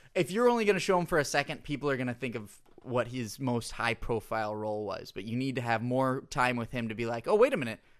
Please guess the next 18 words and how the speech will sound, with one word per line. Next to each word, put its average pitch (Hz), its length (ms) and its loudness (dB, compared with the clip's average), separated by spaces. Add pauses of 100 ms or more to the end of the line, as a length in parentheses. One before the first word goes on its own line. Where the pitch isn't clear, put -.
(120)
He's 151 220 -4
a 135 80 2
trainer? 226 500 0 (100)
Oh, 151 180 8
he's 135 140 2
got 131 180 4
a 123 40 2
school?" 185 480 0
Or 123 80 2
any 135 160 0
of 147 80 -4
these 127 180 -6
elements 135 360 -4
that 127 120 -2
I 117 120 0
can 117 240 -4
only 139 400 2
guess 120 640 -4